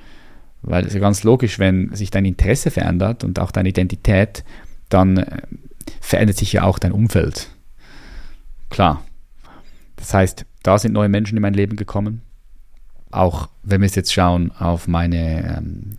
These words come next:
Followerschaft auf Instagram, YouTube, auch da sind neue Leute dazugekommen und viele alte sind gegangen. Ähm, ich musste mich beschäftigen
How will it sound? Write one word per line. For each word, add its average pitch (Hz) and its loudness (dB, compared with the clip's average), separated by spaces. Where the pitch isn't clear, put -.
Followerschaft - 0
auf - -8
Instagram, 82 -2
YouTube, 85 -2
auch 92 -4
da 120 4
sind 95 2
neue 104 6
Leute 101 4
dazugekommen 92 -2
und 85 -4
viele 90 0
alte 90 -2
sind 87 -6
gegangen. 123 2
Ähm, 95 4
ich - -6
musste 104 2
mich 101 2
beschäftigen 98 2